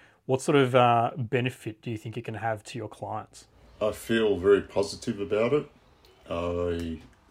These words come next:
Speaker 2: have one client which we're working through the stages, and I can see it's been a positive exchange, even just to get it started. It's been very positive in talking to her and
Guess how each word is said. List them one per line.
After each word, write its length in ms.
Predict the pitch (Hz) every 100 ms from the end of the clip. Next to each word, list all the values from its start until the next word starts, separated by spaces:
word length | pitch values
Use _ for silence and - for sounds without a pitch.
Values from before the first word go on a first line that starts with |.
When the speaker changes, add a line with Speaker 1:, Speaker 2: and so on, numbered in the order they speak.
| _ _ -
Speaker 2:
have 160 | 87
one 320 | 82 98 95 85
client 520 | - 101 107 110 95
which 280 | 87 - -
we're 140 | 85
working 400 | 85 92 87 90
through 220 | 82 90
the 100 | 85
stages, 520 | 82 - 92 98 98 87
and 140 | 87
I 100 | 87
can 180 | 87 85
see 320 | - 92 90
it's 400 | 87 - - - - - - _ _ -
been 200 | 95 87
a 80 |
positive 760 | - - 92 92 90 98 87 - _ _ -
exchange, 720 | 85 - - 92 101 113 120 -
even 320 | 98 90 82
just 240 | 87 -
to 60 | -
get 160 | 90 87
it 140 | 82
started. 560 | - 90 90 104 135 135
It's 120 | -
been 200 | - 82
very 160 | 87 85
positive 420 | - 85 82 80
in 100 | 82
talking 400 | - 90 - 90
to 200 | - 92
her 320 | 85 90 90 87
and 320 | 82 80